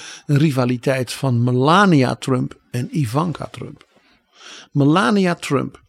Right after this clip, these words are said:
heeft bij die inauguratie, bij die speech, een vriend uit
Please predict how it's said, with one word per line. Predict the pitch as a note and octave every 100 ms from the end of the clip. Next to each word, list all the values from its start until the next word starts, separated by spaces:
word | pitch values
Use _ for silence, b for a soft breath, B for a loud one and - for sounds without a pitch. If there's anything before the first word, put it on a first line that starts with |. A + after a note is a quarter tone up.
| B B B
heeft | B2+ A2+
bij | C#3+
die | D#3+ E3
inauguratie, | G#3 G3 - F3 C3+ - - A#2
bij | B2 D#3
die | F#3+
speech, | - - A#2 - - - _ b b b b b b b b
een | - C3+ A2
vriend | B2+ F#3+ C4 E3+ -
uit | - D#3 - -